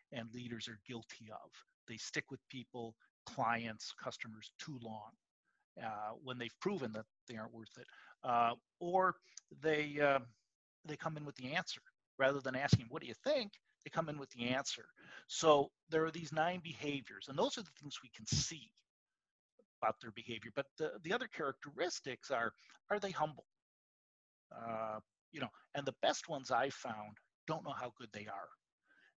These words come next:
And that's what is so great about them. And they have a humility about them and don't think they know it all. And they, they, they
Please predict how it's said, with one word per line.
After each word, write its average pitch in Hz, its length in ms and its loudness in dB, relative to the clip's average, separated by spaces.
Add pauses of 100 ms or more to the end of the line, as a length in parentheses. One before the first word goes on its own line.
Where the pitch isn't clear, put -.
And 113 400 -2 (100)
that's 156 360 4
what 120 160 -2 (240)
is 127 100 -12
so 123 300 -8 (120)
great 120 240 -2
about 113 420 -8 (140)
them. 110 120 -10 (460)
And 117 260 -4 (180)
they 123 120 -2
have 120 120 -2
a 117 60 -10
humility 127 680 -4
about 104 320 -6 (100)
them 110 180 -6 (180)
and 127 200 -12
don't 151 220 -10
think 165 180 -10
they 165 120 -8
know 117 220 -8
it 110 80 -14
all. 117 300 -8
And 127 100 -10
they, 120 160 -6 (720)
they, 143 140 -2 (200)
they 143 260 -2